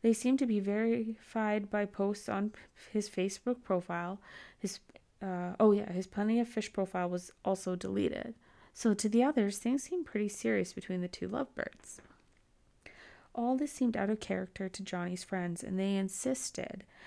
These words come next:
that something wasn't right and contacted the police. As you should.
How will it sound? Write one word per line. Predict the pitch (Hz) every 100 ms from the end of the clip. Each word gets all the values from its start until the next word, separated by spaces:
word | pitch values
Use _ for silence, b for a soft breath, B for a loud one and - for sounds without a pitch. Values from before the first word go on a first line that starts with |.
| B B
that | -
something | - 196 214 202
wasn't | 175 185 175
right | 175 -
and | 208
contacted | - 165 - - - -
the |
police. | - - - - - _ _ _
As | 185 165 160 165
you | 170 165
should. | 165 226 220 170 170 214